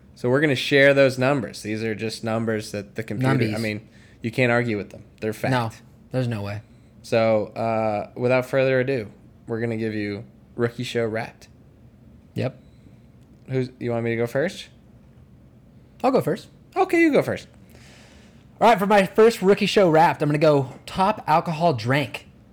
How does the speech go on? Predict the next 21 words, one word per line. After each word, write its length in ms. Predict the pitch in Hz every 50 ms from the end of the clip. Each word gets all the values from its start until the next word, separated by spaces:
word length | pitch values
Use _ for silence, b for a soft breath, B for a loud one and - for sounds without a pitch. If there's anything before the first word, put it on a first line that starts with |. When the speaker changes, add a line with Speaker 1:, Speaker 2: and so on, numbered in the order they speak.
| _ -
Speaker 2:
in 100 | - 123 131
Speaker 1:
Okay. 80 | 135
Speaker 2:
twenty 220 | - 208 214 190 143 -
twenty-two. 440 | - 123 123 120 - 147 139 139 120 - - - - - -
Speaker 1:
Yeah. 300 | 127 143 151 127 104 - - - - - - - - - - - - - - - - - - - -
Speaker 2:
Number 260 | 131 135 143 156 170 165
one. 300 | 151 160 156 123 98 - - - - - - _ - - - - - _ - - _ - - - _ - _ -
What 100 | 147 147
would 100 | 147 139
you 80 | 143
guess? 460 | 127 131 123 110 - - - - - - - - - - - - - - - - - - - _ - - - - _ - - - - - - - -
Speaker 1:
I 140 | 123 131 151
would 240 | 185 220 240 196 160
guess 480 | 156 160 156 156 147 143 - - - - - - - - 90 - - - - - - -
you 220 | 127 127 131 131
drank 420 | 131 131 131 127 127 123 123 -
the 80 | - 113
most. 560 | 110 110 110 110 107 107 - - - - - - - - - - -
I 100 | - 147
think 340 | - - 226 226 220 - -
you, 300 | 202 196 196 190 196